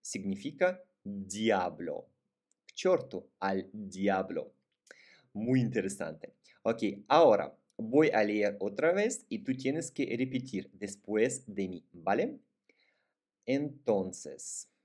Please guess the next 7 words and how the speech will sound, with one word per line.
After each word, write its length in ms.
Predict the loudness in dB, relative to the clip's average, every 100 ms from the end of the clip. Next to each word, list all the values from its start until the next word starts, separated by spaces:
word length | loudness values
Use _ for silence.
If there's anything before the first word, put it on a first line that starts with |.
| _ _ _ _ _ _ _ _ _ _ _ _ _ _ _ _ _ -20 _ _ _
Экзамены. 920 | 2 2 2 2 4 4 0 -8 -16 _ _ _ _ _ _ _ _ _ _ _ _ _ _ _ _ _ _ _ _ _ _ _ _
Ты 180 | -2 -2
куда? 500 | 0 2 2 0 -6 _ _ _ _ _ _ _ _ _ _ _ _ _ _ _ _ _ _ _ _ _ _ _ _ _ _ _ _ _ _ _ _ _ _ _ _ _ _
У 100 | -2
меня 360 | 2 4 6 4
сейчас 720 | 2 -2 0 2 2 0 -10 _ -8
экзамен. 680 | -6 0 2 2 -4 -14